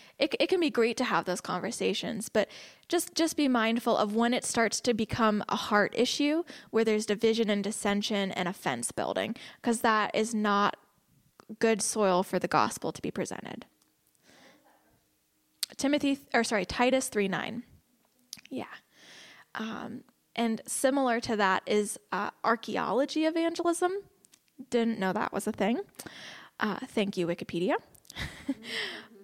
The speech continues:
But archaeology evangelism is primarily used by Seventh-day Advan-, Adventists and Christadelphians. Uh, and basically they do the same thing as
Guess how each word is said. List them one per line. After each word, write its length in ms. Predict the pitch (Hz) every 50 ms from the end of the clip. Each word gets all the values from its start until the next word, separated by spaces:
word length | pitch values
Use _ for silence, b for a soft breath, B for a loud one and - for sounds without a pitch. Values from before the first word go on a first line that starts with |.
| -
But 340 | - 220 220 214 - - - _ _ _ _ _ _ -
archaeology 920 | 262 240 262 269 - 285 254 233 214 208 226 269 311 320 311 294 269 254
evangelism 1080 | - - 214 202 190 196 185 190 196 202 202 202 196 190 190 - 214 202 190 190 196 196 - -
is 120 | 202 202
primarily 640 | - - - 214 202 190 190 208 240 269 285 285 277
used 240 | 254 233 240 240 -
by 120 | 208 190
Seventh-day 560 | 226 - - 226 226 247 254 - 262 247 233 208
Advan-, 300 | 175 196 196 190 202 196 - 220
Adventists 640 | 202 208 202 196 214 247 294 330 330 - - - - B B B B B B
and 240 | - 214 214 214 - - -
Christadelphians. 1200 | - - - 233 247 - 240 226 196 208 202 202 208 - - - 73 - - - - - - - - B B B B B B B B -
Uh, 220 | - 196 196 -
and 140 | - 226 226
basically 340 | 262 330 302 - - 262 240
they 140 | 240 233 226
do 160 | 220 226 226
the 100 | 220 220
same 240 | - - 214 214 214
thing 200 | 226 220 208 190
as 360 | - - 190 190 190 - -